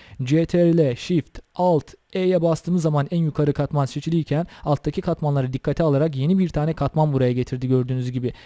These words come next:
Katmanım bunun üzerine geldi. Bir sonraki aşama ben bunun üzerine gelip sağ tıkladım ve Convert to Smart Object dedim. Smart Object'e çevirdik buradaki katmanımızı. Korumalı kutu içerisine aldık. Smart Object ne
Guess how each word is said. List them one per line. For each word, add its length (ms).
Katmanım 420
bunun 160
üzerine 360
geldi. 440
Bir 80
sonraki 440
aşama 400
ben 160
bunun 140
üzerine 280
gelip 260
sağ 200
tıkladım 400
ve 200
Convert 340
to 80
Smart 340
Object 360
dedim. 220
Smart 420
Object'e 340
çevirdik 460
buradaki 300
katmanımızı. 640
Korumalı 380
kutu 200
içerisine 420
aldık. 320
Smart 320
Object 260
ne 240